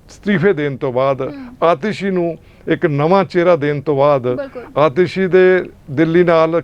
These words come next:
Speaker 1: ਕਿੰਨੀ ਕੁ ਸਹਾਨੁਭੂਤੀ ਹੈ, ਕਿੰਨਾ ਕੁ
Speaker 2: ਬਿਲਕੁਲ।
Speaker 1: ਕੰਮ ਕਰਕੇ ਦਿਖਾਉਂਦੇ ਆ, ਉਹ ਛਵੀ ਜਿਹੜੀ ਹੈ ਉਹ
Speaker 2: ਹੂੰ।
Speaker 1: ਠੀਕ ਹੋਏਗੀ ਕਿ ਨਹੀਂ ਠੀਕ ਹੋਗੇ, ਇਹ ਤਾਂ ਆਉਣ ਵਾਲਾ ਸਮਾਂ ਦੱਸੂਗਾ।
Speaker 2: ਪਰ ਇਸ ਦੇ ਨਾਲ ਹੀ ਸਰ, ਜਿੱਦਾਂ ਕਿ ਮੈਂ ਦੇਖ ਸਕਦੀ ਹਾਂ ਕਿ ਇਸ ਟਾਈਮ ਜਿਹੜਾ ਹੈ ਆਪ ਸਰਕਾਰ ਦੇ ਜਿੰਨੇ ਵੀ ਕਾਰਜਕਰਤਾ ਨੇ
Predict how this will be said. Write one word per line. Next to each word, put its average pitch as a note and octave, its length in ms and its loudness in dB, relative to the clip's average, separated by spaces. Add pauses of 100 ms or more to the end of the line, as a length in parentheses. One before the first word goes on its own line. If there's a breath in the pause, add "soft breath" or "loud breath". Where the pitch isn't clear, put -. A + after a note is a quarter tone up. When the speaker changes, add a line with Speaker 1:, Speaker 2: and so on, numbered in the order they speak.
Speaker 1:
ਕਿੰਨੀ G3 220 -2
ਕੁ F3+ 120 0
ਸਹਾਨੁਭੂਤੀ D3+ 640 -2
ਹੈ, D#3+ 60 4
ਕਿੰਨਾ G#3 280 0
ਕੁ G#3 40 0
Speaker 2:
ਬਿਲਕੁਲ। E3 140 -2
Speaker 1:
ਕੰਮ D3+ 200 0
ਕਰਕੇ D3 280 -2
ਦਿਖਾਉਂਦੇ C3+ 420 -2
ਆ, C#3 120 0 (220 loud breath)
ਉਹ E3 100 2
ਛਵੀ D#3+ 360 -2
ਜਿਹੜੀ F3 280 0
ਹੈ C#3+ 260 2 (180 loud breath)
ਉਹ E3+ 100 2
Speaker 2:
ਹੂੰ। - 60 -6
Speaker 1:
ਠੀਕ D#3 280 0
ਹੋਏਗੀ F#3+ 420 4
ਕਿ F3+ 140 -2
ਨਹੀਂ F3 220 0
ਠੀਕ D#3 280 -4
ਹੋਗੇ, D3+ 340 4
ਇਹ F#3+ 120 4
ਤਾਂ F#3 140 -2
ਆਉਣ B2+ 140 0
ਵਾਲਾ C3+ 240 0
ਸਮਾਂ A#2+ 360 -2
ਦੱਸੂਗਾ। A#2 360 -8 (480 loud breath)
Speaker 2:
ਪਰ E4 120 2
ਇਸ E4+ 100 -2
ਦੇ F#4 100 -4
ਨਾਲ F#4 220 2
ਹੀ F#4+ 80 0
ਸਰ, G4+ 200 0
ਜਿੱਦਾਂ E4+ 380 -2
ਕਿ F4+ 140 -2
ਮੈਂ F4 140 2
ਦੇਖ D4 200 0
ਸਕਦੀ D4 360 0
ਹਾਂ D#4 100 2
ਕਿ E4 140 2
ਇਸ D4+ 260 0
ਟਾਈਮ F4+ 320 -2
ਜਿਹੜਾ E4 200 0
ਹੈ E4 180 2
ਆਪ C4 200 4
ਸਰਕਾਰ C4 360 -2
ਦੇ C4+ 80 -8
ਜਿੰਨੇ C4+ 260 -4
ਵੀ D4 80 -6
ਕਾਰਜਕਰਤਾ C4 720 -2
ਨੇ C#4 220 -2